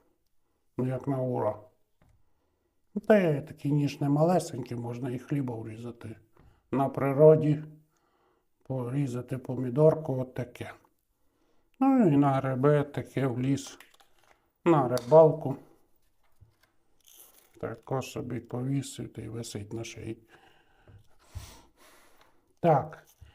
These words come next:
відео будемо продовжувати. Зараз мені прийде ще один товар. Я думаю, то багатьом він цікавий, правда, замовляв в Україні. Це і китайська каша для,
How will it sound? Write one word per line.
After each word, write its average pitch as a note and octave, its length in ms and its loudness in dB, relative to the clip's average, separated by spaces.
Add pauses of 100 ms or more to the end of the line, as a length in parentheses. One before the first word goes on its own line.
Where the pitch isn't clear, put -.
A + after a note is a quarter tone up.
(180)
відео F3+ 420 2
будемо D#3 680 4
продовжувати. E3+ 840 6
Зараз C3+ 560 -4 (500)
мені D3+ 280 4
прийде D3 400 0
ще - 240 -2
один C3+ 360 -4
товар. G3 520 6 (720)
Я D3 100 0
думаю, D3 300 -4
то D3 120 -6
багатьом C3+ 560 -4
він B2+ 200 -10
цікавий, E3 480 2
правда, C3+ 340 -6
замовляв C#3 540 -2
в B2+ 80 -6
Україні. F3 720 -2 (560)
Це D#3+ 260 0
і D3+ 40 0
китайська D3+ 760 -4
каша E3 580 2
для, C3 720 -6